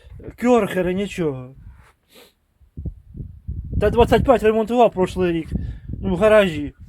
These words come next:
Усе зубною щоткою одмив в оцьому кориті. Так у теплому гаражі ж, ну, хоч трошки, ну, на вулиці, я не знаю, ну, як, підкажіть, будь ласка,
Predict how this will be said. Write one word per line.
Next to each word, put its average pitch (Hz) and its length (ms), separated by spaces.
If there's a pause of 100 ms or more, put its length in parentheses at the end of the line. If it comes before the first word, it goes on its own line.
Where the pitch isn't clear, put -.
(800)
Усе 240 260
зубною 220 320
щоткою 196 380
одмив 202 360 (280)
в 175 80
оцьому 202 260
кориті. 170 500 (3000)
Так 180 140
у 208 80
теплому 196 340
гаражі 196 520
ж, - 80 (220)
ну, 165 160
хоч 170 180
трошки, 196 380
ну, 180 120
на 190 140
вулиці, 202 420
я 196 120
не 196 120
знаю, 180 200
ну, 226 120
як, 208 280
підкажіть, 196 520
будь 175 140
ласка, 202 460